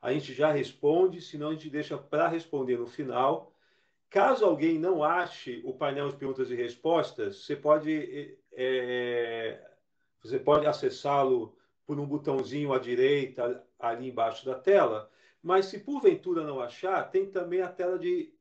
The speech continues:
de bate-papo. O ideal é o perguntas e respostas, tá? Fica mais controlado, a gente, a, a gente, a gente não perde nenhuma, mas se não achar, também tem, tem o bate-papo,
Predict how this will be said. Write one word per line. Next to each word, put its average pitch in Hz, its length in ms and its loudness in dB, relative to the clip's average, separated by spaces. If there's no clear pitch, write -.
de 151 80 -14
bate-papo. 151 640 -4
O 151 100 0
ideal 175 340 4
é - 20 4
o 190 60 6
perguntas 170 340 -2
e 139 60 -10
respostas, 160 800 -4
tá? 175 320 -4
Fica 135 180 -8
mais 127 180 -4
controlado, 127 640 0
a 113 40 -6
gente, - 300 -20
a, 120 100 -8
a 127 300 -2
gente, 135 380 -4
a 139 100 -2
gente 131 180 -4
não 135 140 -2
perde 120 320 0
nenhuma, 139 500 4
mas 180 300 4
se - 100 -12
não 226 160 2
achar, 190 460 0
também 202 300 -2
tem, 202 240 -4
tem 196 160 0
o 196 60 4
bate-papo, 185 880 -4